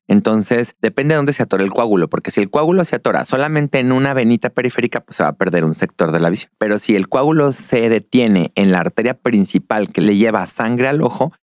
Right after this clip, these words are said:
entonces se va a perder toda la visión, ¿de acuerdo? Entonces, por eso es importante detectarla.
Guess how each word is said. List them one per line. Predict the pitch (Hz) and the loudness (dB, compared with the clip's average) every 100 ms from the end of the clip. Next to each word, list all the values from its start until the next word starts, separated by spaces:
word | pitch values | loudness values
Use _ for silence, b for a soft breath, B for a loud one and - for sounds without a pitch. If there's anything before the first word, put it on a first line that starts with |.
| _ | _
entonces | 107 110 113 127 127 | 0 0 0 -2 -4
se | - - | -6 -4
va | 92 | -2
a | |
perder | 104 98 95 | -2 -2 -2
toda | 92 - 104 98 | -4 -2 0 0
la | 80 | 0
visión, | 76 71 - 73 | -2 -6 -8 -6
¿de | 78 | -4
acuerdo? | 98 98 | -2 0
Entonces, | 107 104 110 123 | 2 2 0 0
por | - | -2
eso | 104 120 | -2 -2
es | - | -2
importante | - 110 107 - 104 107 | 0 0 0 -2 -2 0
detectarla. | 107 - 123 - 151 127 | 0 -2 -6 -4 -4 -4